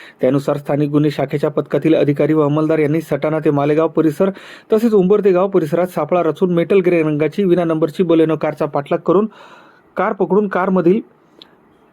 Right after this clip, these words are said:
शिवाजी उर्फ शिवा सदाशिव मालखेडे वय बावीस, राहणार मोरेमळा, पंचवटी, नाशिक, सागर रामचंद्र जगताप वय छत्तीस, धात्रक फाटा, आडगाव शिवार, नाशिक,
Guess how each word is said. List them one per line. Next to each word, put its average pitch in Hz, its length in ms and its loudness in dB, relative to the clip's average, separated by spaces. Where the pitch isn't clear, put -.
शिवाजी 214 360 4
उर्फ 196 340 0
शिवा 196 320 2
सदाशिव 175 460 0
मालखेडे 160 440 2
वय 180 200 4
बावीस, 160 400 0
राहणार 156 340 -2
मोरेमळा, 175 480 2
पंचवटी, 180 480 0
नाशिक, 170 380 -2
सागर 151 240 0
रामचंद्र 156 440 -2
जगताप 175 440 -4
वय 165 160 2
छत्तीस, 165 440 -2
धात्रक 175 340 -2
फाटा, 160 200 -4
आडगाव 165 340 0
शिवार, 185 320 0
नाशिक, 175 320 -2